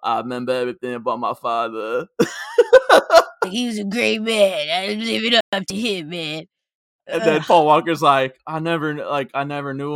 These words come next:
Speaker 1: him, man. I don't even know what he looks like." And then he's like, "You're not gonna be, you're not him," or whatever. <laughs>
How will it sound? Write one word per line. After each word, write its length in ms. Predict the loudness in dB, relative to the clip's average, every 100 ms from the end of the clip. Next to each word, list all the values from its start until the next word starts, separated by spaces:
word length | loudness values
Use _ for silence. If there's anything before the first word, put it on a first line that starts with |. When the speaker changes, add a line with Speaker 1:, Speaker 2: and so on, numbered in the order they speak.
| -6
Speaker 1:
him, 120 | -6
man. 180 | -6 -6
I 60 | -4
don't 120 | -4
even 180 | -6 -6
know 140 | -4 -4
what 80 | -4
he 80 |
looks 320 | -6 -8 -8 -6
like." 460 | -2 0 -2 -6 -10
And 100 | -10
then 80 |
he's 140 | -10 -8
like, 200 | -8 -8
"You're 100 | -8
not 260 | -6 -6 -8
gonna 160 | -12
be, 220 | -14 -12 -10
you're 100 | -8
not 320 | -4 -2 -2
him," 480 | -4 -6 -6 -8 -10 -4
or 80 | -2
whatever. 240 | 2 2 4
<laughs> 180 | 4 4